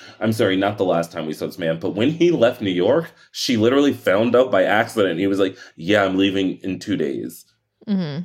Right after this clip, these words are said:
Speaker 1: And oh, oh, and even when she went to San Francisco, actually, he gets to dictate, like, "I wanna talk about this." And then in the morning, "I'm okay with finally having sex." This is the
Speaker 2: Mm-hmm.
Speaker 1: first time she lays a boundary.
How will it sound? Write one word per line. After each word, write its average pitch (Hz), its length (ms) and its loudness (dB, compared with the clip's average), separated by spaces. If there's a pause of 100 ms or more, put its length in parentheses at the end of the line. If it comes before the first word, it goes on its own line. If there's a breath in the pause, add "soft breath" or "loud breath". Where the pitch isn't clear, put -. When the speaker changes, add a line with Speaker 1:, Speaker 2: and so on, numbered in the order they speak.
(280)
Speaker 1:
And 110 140 2
oh, 113 240 4
oh, 139 160 2
and 104 120 -2
even 104 240 0
when 107 100 0
she 120 140 -6
went 110 160 0
to 127 80 -4
San 123 200 -2
Francisco, 131 500 -2
actually, 90 340 0
he 98 400 -10
gets 98 280 0
to 107 100 -12
dictate, 98 520 -4
like, 82 300 -6 (220)
"I 87 120 0
wanna 92 220 2
talk 98 240 -2
about 101 300 0
this." - 380 -2 (300 soft breath)
And 85 260 -4
then 85 160 0
in 98 100 0
the 101 60 -2
morning, 95 500 -2 (100)
"I'm 90 280 0
okay 87 280 -2
with 78 140 -4
finally 80 320 -4
having 76 280 -6
sex." - 380 -8 (300 loud breath)
This 214 100 2
is 165 80 0
the 185 40 -2
Speaker 2:
Mm-hmm. 170 100 -2
Speaker 1:
first - 100 -2
time 113 160 -2
she 110 360 -4
lays 104 320 0
a 90 60 -6
boundary. 82 640 -2